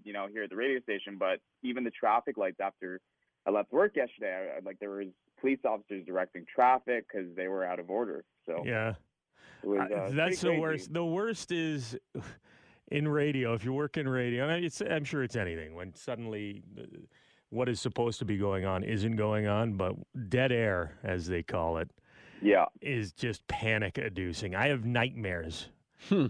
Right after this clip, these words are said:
Speaker 2: about being in the studio and not being able to get any sound to go over the radio, Jim.
Speaker 3: Mm-hmm. Oh, yeah, I have the same dreams, yeah.
Speaker 2: So I can just imagine your moment of panic there, Manny.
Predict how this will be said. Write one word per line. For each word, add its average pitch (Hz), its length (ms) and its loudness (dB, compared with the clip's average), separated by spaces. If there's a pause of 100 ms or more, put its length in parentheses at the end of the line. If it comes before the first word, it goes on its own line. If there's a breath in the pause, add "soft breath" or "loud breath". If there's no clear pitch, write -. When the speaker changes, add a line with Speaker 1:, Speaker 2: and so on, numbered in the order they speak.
Speaker 2:
about 98 440 0 (920)
being 127 280 4
in 120 100 4
the 113 80 4
studio 107 720 2
and 101 220 -2
not 113 260 0
being 101 200 0
able 101 260 0
to 92 80 0
get 101 200 2
any 101 220 2
sound 95 520 -2
to 98 60 -4
go 92 300 -2
over 95 240 0
the 90 120 0
radio, 90 460 0
Jim. 82 380 -4
Speaker 3:
Mm-hmm. 123 320 4
Oh, 135 140 6
yeah, 110 240 4
I 95 60 -6
have 104 180 -2
the 104 60 -6
same 95 260 -2
dreams, 95 400 -4
yeah. 98 180 -2 (1080 loud breath)
Speaker 2:
So 123 200 2
I 120 80 6
can 139 140 0
just 147 240 0
imagine 120 460 4
your 104 140 0
moment 110 380 2
of 87 100 -4
panic 107 400 2
there, 85 180 0
Manny. 82 440 -2